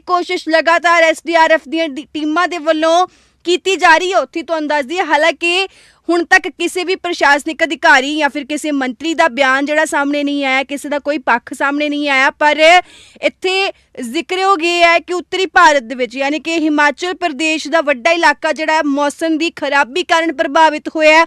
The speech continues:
ਉੱਥੇ ਉੱਨੀ ਲੋਕ ਹੁਣ ਇੱਥੇ ਲਾਪਤਾ ਦੱਸੇ ਜਾ ਰਹੇ ਨੇ। ਤੁਹਾਨੂੰ ਦੱਸ ਦਈਏ, ਸ਼ਿਮਲਾ ਦੇ ਰਾਮਪੁਰ ਦੇ ਸਮੇਜ ਖੱਦ ਦਾ ਇਹ ਇਲਾਕਾ ਦੱਸਿਆ ਜਾ ਰਿਹਾ, ਜਿੱਥੇ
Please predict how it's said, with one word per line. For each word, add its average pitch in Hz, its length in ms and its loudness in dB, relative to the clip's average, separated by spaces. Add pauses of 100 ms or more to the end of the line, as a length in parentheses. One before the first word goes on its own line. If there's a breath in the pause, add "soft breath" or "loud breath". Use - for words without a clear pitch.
(360 soft breath)
ਉੱਥੇ 370 320 -2 (140)
ਉੱਨੀ 381 400 -2
ਲੋਕ 370 340 0
ਹੁਣ 339 220 2
ਇੱਥੇ 359 880 0
ਲਾਪਤਾ 302 680 4
ਦੱਸੇ 339 320 0
ਜਾ 311 200 6
ਰਹੇ 339 120 0
ਨੇ। 359 120 0
ਤੁਹਾਨੂੰ 302 240 0
ਦੱਸ 269 200 4
ਦਈਏ, 339 280 -2
ਸ਼ਿਮਲਾ 330 560 2
ਦੇ 339 340 2 (360 soft breath)
ਰਾਮਪੁਰ 320 760 4
ਦੇ 269 180 -4 (120)
ਸਮੇਜ 330 640 0
ਖੱਦ 302 280 2
ਦਾ 339 160 4
ਇਹ 320 160 2
ਇਲਾਕਾ 311 640 0
ਦੱਸਿਆ 302 340 -2
ਜਾ 294 200 2
ਰਿਹਾ, 302 120 2
ਜਿੱਥੇ 330 440 -6